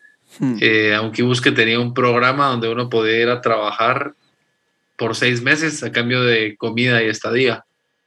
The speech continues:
Speaker 1: Hmm.
Speaker 2: Entonces, ahí
Speaker 1: Nada más en
Speaker 2: a mí
Speaker 1: Israel, ¿no?
Speaker 2: Sí, en Israel,
Speaker 1: <laughs>
Speaker 2: sí, en Israel es donde están todos estos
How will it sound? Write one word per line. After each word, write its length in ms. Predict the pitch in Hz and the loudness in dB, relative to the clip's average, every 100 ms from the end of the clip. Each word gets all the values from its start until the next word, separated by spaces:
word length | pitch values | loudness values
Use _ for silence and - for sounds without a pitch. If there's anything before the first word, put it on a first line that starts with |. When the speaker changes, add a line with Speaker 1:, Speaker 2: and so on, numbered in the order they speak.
| _ - | _ -6
Speaker 1:
Hmm. 140 | 139 131 | -2 0
Speaker 2:
Entonces, 840 | 120 117 110 117 110 - - - 123 | 0 -2 0 0 0 -2 -6 -6 -2
ahí 480 | 117 113 123 127 | 2 2 2 4
Speaker 1:
Nada 220 | 123 156 160 | 4 4 4
más 240 | 165 160 | 2 2
en 80 | 170 | 2
Speaker 2:
a 0 | |
mí 40 | 165 | 2
Speaker 1:
Israel, 440 | 123 123 143 143 | 2 4 2 2
¿no? 300 | 123 123 131 _ _ _ _ _ _ - | -2 -6 -12 _ _ _ _ _ _ -8
Speaker 2:
Sí, 280 | - 135 143 | 0 4 4
en 180 | 131 120 | 4 2
Israel, 680 | 160 110 117 131 151 131 123 123 | 0 2 2 4 4 2 -2 -4
Speaker 1:
<laughs> 60 | 120 | -2
Speaker 2:
sí, 180 | 120 151 | 2 4
en 100 | 139 | 4
Israel 420 | 123 120 131 147 | 2 4 4 6
es 60 | 151 | 4
donde 200 | 143 120 | 2 0
están 260 | - 120 | -2 -2
todos 200 | 120 123 123 | 0 0 0
estos 500 | 127 123 - - | -2 -2 -4 -8